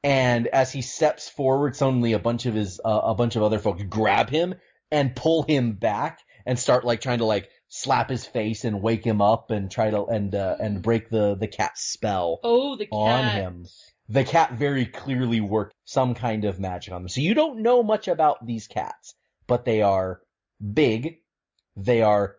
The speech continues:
Speaker 1: divinely blessed by Bastet.
Speaker 2: Hmm. Well, if the cat wants this guy, it's probably a good reason.
Speaker 1: So, nothing about this situation is normal. The, uh, the priestesses seem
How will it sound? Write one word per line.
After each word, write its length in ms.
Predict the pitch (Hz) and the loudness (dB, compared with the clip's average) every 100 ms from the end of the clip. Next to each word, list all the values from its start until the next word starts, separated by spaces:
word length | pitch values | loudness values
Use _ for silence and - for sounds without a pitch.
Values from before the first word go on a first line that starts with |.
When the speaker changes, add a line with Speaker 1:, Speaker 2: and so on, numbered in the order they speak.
| 98 | -8
Speaker 1:
divinely 840 | 98 104 85 131 202 208 196 190 | -4 -2 2 2 0 -2 -4 -6
blessed 800 | 160 113 110 117 117 - - - - - | -8 -6 0 2 2 -2 -12 -14 -20 -8
by 240 | 113 92 | -2 0
Bastet. 640 | 90 - - 98 87 - - _ _ _ _ _ _ | 0 -4 -4 -4 -4 -6 -16 _ _ _ _ _ _
Speaker 2:
Hmm. 300 | 240 202 196 214 _ | -12 -10 -12 -16 _
Well, 140 | 277 | -4
if 140 | 277 339 - _ _ _ | -2 -2 -6 _ _ _
the 60 | 254 | -20
cat 340 | - 392 508 - | -6 -6 -6 -6
wants 340 | 233 302 311 - | -2 0 -2 -6
this 200 | 214 - | -12 -4
guy, 540 | 233 240 185 165 170 208 _ _ _ _ _ | -2 0 -2 -6 -12 -14 _ _ _ _ _
it's 100 | _ | _
probably 320 | - - 240 202 | -14 -6 -4 -2
a 40 | |
good 180 | 202 185 | -2 -2
reason. 500 | 214 233 - 143 214 - _ _ _ _ _ _ _ - - - - - | -4 -4 -6 -8 -10 -14 _ _ _ _ _ _ _ -20 -20 -20 -20 -8
Speaker 1:
So, 480 | - 156 104 80 - - | 0 4 4 4 -4 -4
nothing 520 | 113 139 185 247 247 | 0 2 0 0 0
about 260 | 151 127 | 2 2
this 160 | 117 110 | 0 -10
situation 640 | 113 - 107 101 - 98 | -12 -8 -4 -4 -4 -8
is 160 | 90 82 | -8 -8
normal. 880 | 98 98 95 92 87 62 53 50 - | -4 -2 -4 -4 -6 -8 -8 -10 -12
The, 380 | 104 107 104 101 | -4 0 2 4
uh, 140 | 95 90 | 4 2
the 120 | 98 | 0
priestesses 600 | - 123 - 131 131 113 | -2 -2 -4 -6 -4 -4
seem 440 | - 101 98 92 | -4 -2 -2 -2